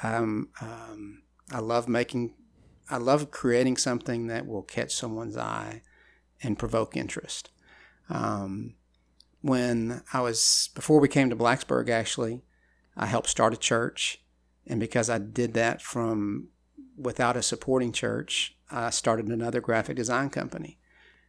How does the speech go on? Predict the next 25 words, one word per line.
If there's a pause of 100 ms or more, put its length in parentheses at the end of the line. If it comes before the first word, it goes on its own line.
(140)
And
I
ran
it
for
six
years
before
we
moved
here. (520)
And
so
I've (220)
always
just
simply
found
that
graphic
design
has
been
a
good